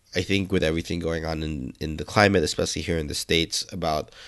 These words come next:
police brutality and, and, and holding police accountable for their actions, um, and, you know, minorities of color kind of being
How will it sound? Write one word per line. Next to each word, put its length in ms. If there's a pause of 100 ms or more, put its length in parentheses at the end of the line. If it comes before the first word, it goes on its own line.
(760)
police 300
brutality 640
and, 360
and, 440
and 140
holding 280
police 260
accountable 440
for 140
their 160
actions, 600 (540)
um, 680
and, 200
you 100
know, 180 (320)
minorities 600
of 100
color 580
kind 280
of 160
being 640